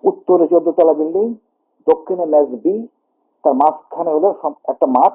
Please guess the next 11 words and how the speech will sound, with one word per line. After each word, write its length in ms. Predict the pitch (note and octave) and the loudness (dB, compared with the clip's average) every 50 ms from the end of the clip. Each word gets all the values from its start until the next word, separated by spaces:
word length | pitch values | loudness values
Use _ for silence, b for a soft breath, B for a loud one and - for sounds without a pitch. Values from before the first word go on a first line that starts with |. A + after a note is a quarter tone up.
| - - | -2 -6
মাঠের 220 | C3+ C#3 - D3+ C#3+ C3 | -6 -6 -6 -6 -4 -2
মাঝখানে। 420 | C3 B2+ - - _ - - D4+ - _ _ _ _ _ _ _ _ _ _ _ _ F#3 | -2 -4 -4 -8 _ -18 -18 -18 -20 _ _ _ _ _ _ _ _ _ _ _ _ -2
এর 80 | F#3+ F#3 - _ | -2 -2 -2 _
ঠিক 120 | B3+ A3+ - _ _ _ _ _ _ _ _ _ _ _ | -6 -6 -6 _ _ _ _ _ _ _ _ _ _ _
পূর্ব 200 | - G#3 F#3+ F3+ F#3+ F3+ F#3+ | 0 0 2 2 0 2 2
পাশে 200 | G3 F3 F#3+ F3+ E3 | 0 0 0 -8 -10
হলো 180 | F3 F3+ G3 G#3 A#3 - _ _ _ _ _ _ _ _ _ _ _ A2+ | -6 -4 -4 -4 -4 -4 _ _ _ _ _ _ _ _ _ _ _ -2
লগরিয়া 520 | A#2+ D3 D#3 - D#3+ F3 F3 F3 F#3+ G3+ G#3 G3+ | 2 2 2 2 0 -2 0 2 2 2 2 0
হেডকোয়ার্টার, 480 | E3 D#3+ - _ - F3+ F3+ G#3 A3+ B3 - - _ _ _ _ _ _ _ _ _ _ _ _ - E3+ D3 | -6 -14 -16 _ -6 -4 0 0 -2 -2 -4 -10 _ _ _ _ _ _ _ _ _ _ _ _ -10 -10 -8
স্টেশন 320 | - - D#3 - G3+ F3 E3 | -8 -10 -4 -2 -2 -2 0
হেডকোয়ার্টার 480 | E3+ F3 F3 _ - F#3 F3 - G#3 | -4 -4 -4 _ -2 -2 2 2 0